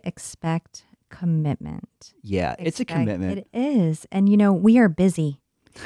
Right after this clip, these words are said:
Speaker 1: Okay,
Speaker 2: Yeah,
Speaker 1: let's
Speaker 2: we are.
Speaker 1: face it, there's always, you know, I <laughs> always say to people, "Look, I always have unanswered email."
Speaker 2: Yeah.
Speaker 1: There's always a text to return. There's always a phone call
Speaker 2: Yeah.
Speaker 1: to make. And there's always a conversation to be had. So, um, you know, in ministry,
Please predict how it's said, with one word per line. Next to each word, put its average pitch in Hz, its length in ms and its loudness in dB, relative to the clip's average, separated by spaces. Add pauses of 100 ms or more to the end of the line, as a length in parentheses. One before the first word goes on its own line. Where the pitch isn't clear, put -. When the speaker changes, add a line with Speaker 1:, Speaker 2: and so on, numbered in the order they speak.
(140)
Speaker 1:
Okay, 190 240 -6
Speaker 2:
Yeah, 185 80 0
Speaker 1:
let's 196 180 0
Speaker 2:
we 202 80 -8
are. - 20 -2
Speaker 1:
face 196 140 -4
it, 175 100 -2
there's 185 200 -4 (160)
always, 202 580 2
you 202 120 4
know, 190 140 6
I 180 160 2
<laughs> 156 40 -6
always 190 280 4
say - 180 -4
to 190 80 -8
people, 180 300 -4
"Look, 165 200 -2
I 165 180 -2
always 185 400 2
have 208 180 -2
unanswered 175 460 -2
email." 139 420 -4 (380)
Speaker 2:
Yeah. 107 140 -2
Speaker 1:
There's 175 200 -4
always 196 380 2
a 196 60 -2
text - 400 -8
to 170 80 -4
return. 160 480 -2
There's 165 220 2
always 170 340 0
a 170 60 -2
phone 160 260 -4
call 156 240 -4
Speaker 2:
Yeah. 107 100 -4
Speaker 1:
to 180 60 -4
make. 156 140 -6
And 180 80 -2
there's 190 160 0
always 196 300 2
a 202 60 0
conversation 165 640 -4
to - 80 -10
be 143 100 -10
had. 151 380 -6 (520)
So, 165 500 0 (460)
um, 160 320 -6
you 185 100 0
know, 175 120 0
in 180 260 2
ministry, 196 640 0